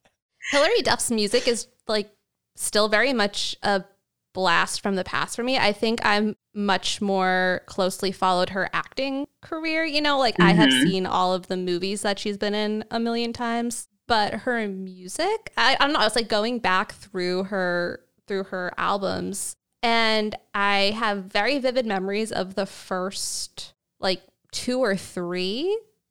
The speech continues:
Speaker 1: But by the time, like, Dignity came out in two thousand seven, and then whichever one she released in twenty fifteen, I don't think I ever even listened to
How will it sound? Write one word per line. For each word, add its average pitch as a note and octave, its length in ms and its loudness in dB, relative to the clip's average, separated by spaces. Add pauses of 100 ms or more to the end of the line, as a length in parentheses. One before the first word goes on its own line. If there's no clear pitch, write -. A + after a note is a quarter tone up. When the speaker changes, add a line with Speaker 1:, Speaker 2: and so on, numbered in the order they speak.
(120)
Speaker 1:
But A3+ 180 0
by G3 160 6
the G#3+ 100 -2
time, F#3+ 380 -2
like, F#3 320 -4
Dignity F#3+ 480 0
came G3+ 280 -2
out F#3+ 140 2
in F#3 140 2
two F#3 180 -6
thousand F3+ 440 -2
seven, G3 640 -2 (440)
and G3 160 0
then F#3 160 0
whichever F#3 400 0
one F#3+ 140 -2
she G3 180 -2
released F3+ 380 -4
in F#3+ 80 -4
twenty F3+ 320 -4
fifteen, F#3 480 -6
I G3 60 -4
don't G3 180 -10
think - 160 -10
I - 40 0
ever - 280 -4
even - 240 -10
listened - 360 -6 (120)
to - 140 -8